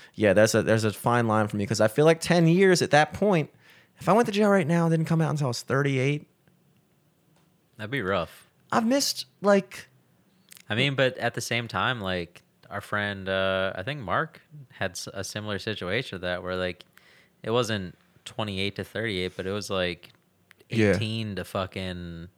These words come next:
Speaker 2: I don't even know when. He was in there for a while.
Speaker 1: Yeah, but he talked about that when, I think he was our second ever podcast and our first guest, because
Speaker 2: Mm-hmm.
Speaker 1: the first episode, the first real episode was just me and you. But, um, you know, he talked about it and he was like, "Yeah, I did something stupid." Like, he did it.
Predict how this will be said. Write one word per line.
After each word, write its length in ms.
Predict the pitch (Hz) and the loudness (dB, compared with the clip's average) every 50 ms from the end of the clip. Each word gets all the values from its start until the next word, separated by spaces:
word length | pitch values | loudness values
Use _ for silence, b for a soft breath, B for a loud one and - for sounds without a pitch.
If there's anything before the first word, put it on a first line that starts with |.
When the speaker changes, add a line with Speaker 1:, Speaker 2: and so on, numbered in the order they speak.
| _ _ _ _ _ _ _ _ _ _ _ _ _ _ _ _ - | _ _ _ _ _ _ _ _ _ _ _ _ _ _ _ _ -10
Speaker 2:
I 60 | 101 | -8
don't 100 | 110 113 | -6 -6
even 140 | 107 92 87 | -6 -6 -6
know 180 | 92 117 131 104 | -4 -4 -4 -4
when. 160 | 87 87 87 | -6 -8 -8
He 100 | 92 120 | -6 -6
was 100 | 151 139 | -4 -4
in 60 | 143 131 | -4 -4
there 100 | 117 107 | -6 -4
for 100 | - 101 | -4 -4
a 60 | 92 87 | -4 -2
while. 360 | 95 123 131 98 90 90 - - | -2 -2 -2 -4 -6 -8 -8 -4
Speaker 1:
Yeah, 320 | 113 113 120 110 104 98 | 0 4 6 6 6 6
but 120 | 120 151 | 6 6
he 120 | 190 262 302 | 6 6 4
talked 300 | - - 180 165 160 - | 6 6 6 6 6 6
about 220 | 139 143 131 120 - | 4 4 4 6 4
that 220 | 131 123 98 - | 4 4 4 2
when, 160 | 117 117 113 - | 2 0 0 2
I 100 | - 131 | 0 0
think 160 | 143 214 - | 0 0 -2
he 100 | - 196 | 0 0
was 120 | 165 127 131 | 2 4 4
our 100 | 120 120 | 4 4
second 460 | - - - 131 127 - 135 123 - - _ _ _ _ _ _ | 2 2 2 2 2 2 -2 -4 -4 -8 _ _ _ _ _ _
ever 220 | - 123 117 113 101 | 0 2 2 2 0
podcast 560 | - - 113 123 135 131 - 107 107 107 - | 2 2 4 4 4 2 2 0 -2 -2 -2
and 160 | - 127 135 | 0 2 2
our 120 | 135 113 - | 2 2 0
first 380 | - - 127 123 117 - - | 0 2 2 2 2 0 0
guest, 440 | 87 117 117 - - - - - - | 2 2 2 2 0 -6 -12 -10 -10
because 520 | - 101 - 113 104 101 101 95 - - | -10 -4 0 0 0 0 0 -2 -6 -10
Speaker 2:
Mm-hmm. 880 | - _ - - _ _ _ _ _ _ _ _ _ _ _ - - - | -12 _ -20 -20 _ _ _ _ _ _ _ _ _ _ _ -10 -6 -4
Speaker 1:
the 40 | 104 | -4
first 320 | - - 120 123 - - | 2 4 4 4 4 4
episode, 340 | 113 - - 110 - 117 101 | 2 2 2 0 0 0 -2
the 60 | 110 | -2
first 260 | - - 123 113 - - | 0 0 0 0 0 0
real 180 | 107 110 110 | 2 2 2
episode 200 | 104 87 - 92 | 2 2 0 0
was 100 | 92 95 | 0 -2
just 140 | - 95 - | -2 -4 -4
me 140 | 104 98 98 | -2 -2 -2
and 80 | 101 101 | 0 0
you. 200 | 110 123 120 - B B B B B B B B B _ | 0 -2 -2 -4 B B B B B B B B B _
But, 200 | - 113 107 107 | 2 4 4 6
um, 420 | 107 104 101 98 98 98 95 98 - - _ _ _ _ _ | 6 4 4 2 2 0 -2 -4 -6 -12 _ _ _ _ _
you 120 | 160 185 | 2 4
know, 120 | 147 107 104 | 4 4 4
he 160 | 110 151 156 | 2 2 2
talked 280 | - - 123 117 110 - | 2 4 2 2 2 2
about 100 | 110 113 | 2 2
it 40 | 117 | 2
and 80 | 120 | 2
he 60 | 117 | 0
was 120 | 110 110 - | 0 0 0
like, 140 | 110 98 123 | 0 2 4
"Yeah, 140 | 131 113 | 4 4
I 60 | 104 104 | 4 2
did 140 | 98 104 | 0 -2
something 180 | - - - - | -2 -4 -4 -6
stupid." 240 | - - 104 95 - | -4 -4 -4 -4 -4
Like, 100 | - 101 | -4 -4
he 80 | - 117 | -4 -4
did 200 | 98 - 113 98 | 0 2 2 0
it. 140 | - - - | 0 -4 -10